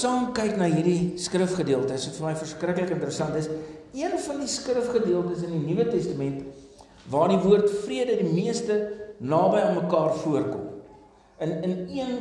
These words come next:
kort gedeelte kom die woord vrede die meeste hier, in hier in Efesiërs twee tussen vers dertien en agtien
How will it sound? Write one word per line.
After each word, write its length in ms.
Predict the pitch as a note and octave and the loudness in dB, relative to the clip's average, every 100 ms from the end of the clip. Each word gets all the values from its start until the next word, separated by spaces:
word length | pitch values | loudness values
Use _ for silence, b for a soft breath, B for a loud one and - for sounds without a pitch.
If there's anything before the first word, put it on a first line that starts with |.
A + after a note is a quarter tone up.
| - | -4
kort 280 | A#3 A3+ A3+ | -2 0 2
gedeelte 800 | G#3 E3+ F3 F3 F3 E3+ - - | 2 4 4 2 0 -2 -4 -8
kom 280 | F3 F3 E3+ - | -4 -2 -2 -2
die 100 | D#3 | -2
woord 320 | D3+ F#3 F3 - - | 2 2 2 -2 -6
vrede 320 | G#3 G3 F#3+ D#3+ | -2 2 2 2
die 160 | D#3 E3 A3 | 0 -2 0
meeste 400 | A3+ G3 - G3+ | 0 -2 0 0
hier, 460 | D3 D#3+ - G#2+ - B B - C#3+ | 2 0 0 -4 -8 B B -6 -2
in 80 | C3 | 0
hier 240 | D#3+ F3+ D#3 | 4 4 4
in 80 | C#3+ | 0
Efesiërs 480 | - E3+ E3+ D#3+ - | 0 0 2 -2 0
twee 140 | E3+ D#3 | -2 -2
tussen 240 | D3+ D#3 D3+ | -4 -6 -4
vers 180 | C#3+ | -4
dertien 400 | C#3 C3 C3+ D3 | -2 -2 -2 -4
en 140 | B2+ A#2+ | -6 -6
agtien 320 | C3 - A#2+ | -8 -8 -8